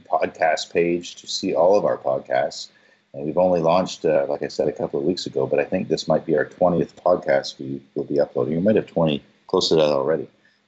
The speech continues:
But lots of content there, covering everything from Alaska to Antarctica to the Canadian Rockies to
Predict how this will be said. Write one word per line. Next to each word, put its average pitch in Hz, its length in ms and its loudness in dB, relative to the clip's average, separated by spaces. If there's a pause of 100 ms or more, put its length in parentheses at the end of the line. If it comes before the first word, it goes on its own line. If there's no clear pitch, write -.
But 73 80 -6
lots 107 280 4
of - 80 -4
content 90 460 -2
there, 80 280 2
covering 92 400 -2
everything 101 580 -2
from 73 500 -6
Alaska 82 480 2
to 78 260 -6
Antarctica 78 880 -2
to 71 180 -6
the 67 100 -4
Canadian 82 680 0
Rockies 76 460 0
to - 180 -10